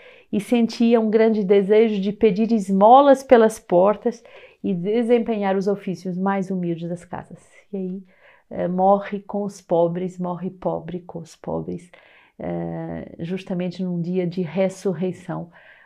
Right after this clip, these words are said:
eh, no dia da Páscoa, em mil quatrocentos e trinta e um.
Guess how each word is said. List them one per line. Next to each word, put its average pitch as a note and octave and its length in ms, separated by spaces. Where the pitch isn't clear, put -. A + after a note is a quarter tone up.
eh, F3 140
no E3+ 140
dia E3 220
da E3 100
Páscoa, - 500
em F#3+ 160
mil F3 260
quatrocentos E3+ 500
e E3 40
trinta D#3 280
e D3+ 100
um. D#3+ 140